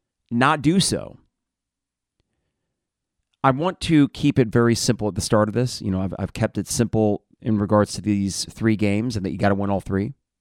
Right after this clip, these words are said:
And I still stand by that. Purdue and Nebraska, you gotta beat them. But yesterday was not good enough.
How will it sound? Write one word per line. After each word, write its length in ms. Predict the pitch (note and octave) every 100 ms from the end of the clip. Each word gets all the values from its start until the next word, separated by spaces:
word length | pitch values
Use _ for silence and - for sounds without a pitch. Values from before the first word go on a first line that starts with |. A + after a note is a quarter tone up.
| _ _ -
And 120 | G2
I 40 |
still 220 | F#2 - G#2+
stand 300 | - G#2+ G#2+
by 100 | A2
that. 220 | A2+ -
Purdue 420 | A2 G#2 A#2 A#2 _ _ _
and 120 | G2+
Nebraska, 520 | F#2+ G2+ A2 - B2+ - -
you 120 | F#2+
gotta 200 | F2+ F2
beat 200 | F2 E2+
them. 220 | F#2 G2+ _ _ _ _ _ _ _ _ _ _ _ _ -
But 540 | D3 - - - - _ _ _ _ _ _ _ _ _ _ _ -
yesterday 460 | C#3 D3 D#3+ C#3+
was 180 | B2+ A2
not 260 | B2 A#2 F2
good 200 | G2+ E2+
enough. 440 | E2 - - -